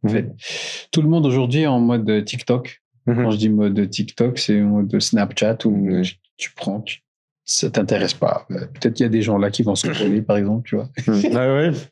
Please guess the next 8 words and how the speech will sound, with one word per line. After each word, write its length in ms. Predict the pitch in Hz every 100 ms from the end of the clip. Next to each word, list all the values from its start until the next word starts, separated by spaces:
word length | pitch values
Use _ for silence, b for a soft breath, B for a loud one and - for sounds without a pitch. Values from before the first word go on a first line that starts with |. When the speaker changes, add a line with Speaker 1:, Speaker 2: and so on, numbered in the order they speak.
| _
Speaker 1:
Mais 580 | 240 131 - 123 123 - _ _ _ _ _ _
en 100 | 135
fait, 440 | 131 196 196 - - _ _ _ _ _ _
what's 280 | 139 160 -
next ? 380 | 170 151 - -
C'est 200 | - -
toujours 280 | 120 143 151
ça. 240 | - 120